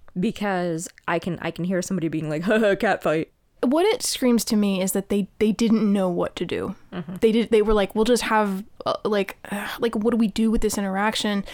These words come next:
Speaker 2: And I don't think they wanted to spend a lot of time on it, so they didn't.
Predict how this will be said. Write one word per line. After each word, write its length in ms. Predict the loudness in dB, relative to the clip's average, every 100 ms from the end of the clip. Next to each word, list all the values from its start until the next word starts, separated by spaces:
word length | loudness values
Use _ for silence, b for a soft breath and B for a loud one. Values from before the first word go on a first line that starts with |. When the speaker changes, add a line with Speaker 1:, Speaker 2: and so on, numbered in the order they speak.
| B B 0
Speaker 2:
And 100 | 4
I 60 | 6
don't 220 | 4 4
think 160 | 0
they 140 | 2 0
wanted 380 | 0 0 0 0
to 60 | -2
spend 240 | -4 -4
a 40 |
lot 160 | -2 -4
of 60 | -6
time 260 | -6 -2
on 140 | -2 -2
it, 140 | -4
so 80 | -4
they 100 | 0
didn't. 260 | 0 -2